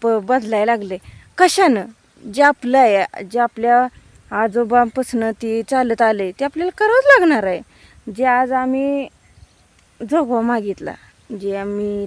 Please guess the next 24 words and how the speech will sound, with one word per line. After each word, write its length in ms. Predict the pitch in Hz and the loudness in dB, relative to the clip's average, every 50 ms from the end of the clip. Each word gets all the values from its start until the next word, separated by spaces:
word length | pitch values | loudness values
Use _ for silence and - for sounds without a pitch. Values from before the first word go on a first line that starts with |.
| - - | -8 -6
ताईनं, 380 | 196 190 202 220 233 196 196 | -6 -4 -4 -4 -6 -6 -8
आम्ही 300 | 196 196 196 214 220 240 | -6 -6 -6 -6 -6 -6
गे-, 360 | 247 220 226 226 226 - 285 - | -6 -8 -12 -16 -16 -16 -14 -10
गेल्यावर 500 | 226 269 311 285 247 208 196 175 180 190 - - - - - - - - - - - - - - - - - - | -4 -2 0 0 0 -2 -4 -4 -6 -8 -8 -8 -8 -8 -8 -10 -10 -10 -10 -12 -12 -12 -14 -14 -12 -10 -8 -6
जे 60 | - | -6
काय 380 | 247 - 285 262 269 285 294 311 294 | -2 2 4 6 8 8 6 6 4
लोकांचं 500 | 302 320 302 - 302 320 294 262 - 302 | 2 2 2 0 0 0 0 0 2 2
म्हणणं 380 | 294 320 311 285 285 285 277 | 2 2 4 2 2 2 2
कसं 260 | 262 - 285 - - | 0 -2 -2 -2 0
येतं 260 | 285 285 294 - - 226 | 0 0 0 2 2 2
या, 140 | 202 180 165 - - - - - - - _ _ _ - - - - - - - - - _ _ - - | 2 2 0 -2 -8 -20 -20 -20 -20 -20 _ _ _ -20 -20 -20 -20 -20 -20 -20 -20 -20 _ _ -2 2
काय 200 | 339 311 233 208 | 4 4 2 2
बाहेरची 380 | 202 220 254 285 240 226 269 | 0 0 0 0 0 -2 0
माणसं 320 | 262 285 302 285 277 - 240 | 2 2 2 2 2 2 0
येते 420 | 226 214 - - 202 190 190 180 - - | 0 0 -2 -6 -8 -8 -8 -8 -8 -8
त्यांचं 260 | 240 240 240 - 254 | -6 -6 -6 -4 -4
म्हणणं 380 | 233 254 254 254 254 254 254 262 | -2 0 0 2 2 0 0 -2
असं 160 | 262 - 269 | -2 -2 -2
येतंय 320 | 269 269 - - 269 269 | -2 -2 0 0 -2 -2
की 400 | 254 - - 269 277 277 277 277 - - _ _ _ - | -2 -4 -4 -4 -2 -2 -2 -4 -6 -8 _ _ _ -4
पोटासाठी. 600 | 277 285 269 - 247 247 - 247 254 - - - - _ - - - _ _ - _ _ - - - - _ - - - | -4 -2 -2 -2 -6 -6 -6 -10 -12 -12 -12 -18 -18 _ -20 -20 -20 _ _ -20 _ _ -20 -20 -20 -20 _ -20 -12 -8
कशानं 360 | - 285 - - 349 349 339 | -8 -6 -4 -4 -2 -2 -2
पोसा-, 360 | 294 330 330 285 - 240 214 - - - | -2 -4 -4 -6 -6 -8 -8 -6 -2 0
पोटासाठी? 840 | 277 269 - 226 214 214 - - - - - 208 196 190 185 180 | 0 0 0 -2 -4 -4 -6 -12 -14 -12 -10 -8 -8 -8 -8 -10